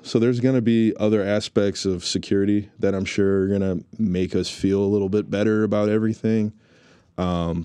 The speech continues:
but yeah, write, write down your phrases, um, and I always move with, with some, like,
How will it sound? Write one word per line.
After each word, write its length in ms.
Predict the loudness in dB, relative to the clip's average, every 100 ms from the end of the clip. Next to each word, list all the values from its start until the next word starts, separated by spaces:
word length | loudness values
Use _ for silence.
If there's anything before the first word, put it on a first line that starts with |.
| -2
but 80 | 0
yeah, 220 | 0 -2 -6
write, 260 | -4 -4 -2
write 220 | -4 -2
down 200 | 0 0
your 100 | -2
phrases, 840 | -2 0 0 0 -2 -2 -6 -10 -14 -8
um, 600 | -6 -4 -4 -6 -8 -8
and 600 | -6 -4 -4 -4 -6 -8 -12 _ _ _ -20 _ _ _ _ _ -18 -10
I 120 | -10 _
always 340 | -2 2 2
move 240 | 2 2 2
with, 240 | 0 0
with 160 | -2 -2
some, 380 | 0 0 2 0
like, 480 | 0 -2 -6 -20